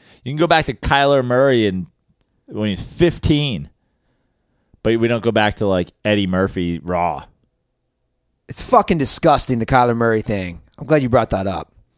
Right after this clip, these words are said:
Speaker 2: The guy wins the Heisman Trophy.
Speaker 1: By the way, the Heisman, I didn't even, this, one of the first, uh, Heisman Award ceremonies I haven't watched in a long time.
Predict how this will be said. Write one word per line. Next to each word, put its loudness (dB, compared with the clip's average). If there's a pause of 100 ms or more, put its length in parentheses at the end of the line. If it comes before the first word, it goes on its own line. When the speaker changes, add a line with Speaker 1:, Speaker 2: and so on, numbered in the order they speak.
(1700)
Speaker 2:
The -10
guy 6
wins 2
the 6
Heisman 4
Trophy. 2
Speaker 1:
By 4
the 4
way, 4
the 0
Heisman, 0
I -2
didn't -2
even, -4
this, -4 (200)
one -2
of -4
the -4
first, 0 (400)
uh, 0
Heisman 0
Award 0
ceremonies -2
I -2
haven't -6
watched -6
in -8
a -8
long -4
time. -6